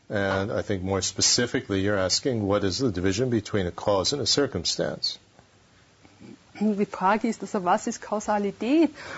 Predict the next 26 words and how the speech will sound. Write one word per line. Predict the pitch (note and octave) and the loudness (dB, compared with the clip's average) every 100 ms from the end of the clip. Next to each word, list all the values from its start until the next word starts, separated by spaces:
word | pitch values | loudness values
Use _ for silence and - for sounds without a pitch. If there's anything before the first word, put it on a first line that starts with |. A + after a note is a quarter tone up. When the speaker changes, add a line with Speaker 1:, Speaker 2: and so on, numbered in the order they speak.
| - | -4
Speaker 2:
und | G#3 | 2
was | G3 A3+ | 2 2
ist | - | 0
der | - | 2
Unterschied | A3+ B3 C4 - A#3+ A#3+ - - A#3+ A#3+ | 2 2 -2 0 0 2 0 2 2 2
zwischen | - G#3+ - G#3+ | 0 0 0 2
einem | G3 F#3+ - | 2 2 4
Umstand | B3+ F#4 - A3 A3 A#3 - - - - | 4 4 2 2 2 0 -4 -16 -20 -2
und, | G#3+ G#3+ - | 2 4 2
äh, | G#3 G3 F#3 | 2 4 4
Ursache? | B3 C#4+ - D#3 C#3 - C#3+ - - - - | 4 4 4 -2 -2 -4 -6 -8 -20 -16 -4
Speaker 1:
Hmm. | F2+ F#2 - - - - B2 | -4 -4 -10 -20 -20 -4 4
That's | C3+ C3+ - | 6 6 2
quite | A#2+ G#2 | 2 2
difficult. | B2 - C3+ D3 C#3+ - - _ _ _ - _ | 2 0 0 2 2 0 -10 _ _ _ -20 _
I | - G2+ | -2 0
don't | G2 | 0
have | F#2+ F#2 | 0 0
on | F2+ | -2
the | |
tip | - A2+ | -2 0
of | F#2 - | 0 0
my | F#2 | -2
tongue | - A2 F#2+ F#2 | 0 -2 -2 0
the | D3+ C3 B2+ | 2 4 4
definitions | A#2 F#2 F#2+ G#2 - F#2+ E2 F#2 | 2 2 0 -2 0 -4 -2 -4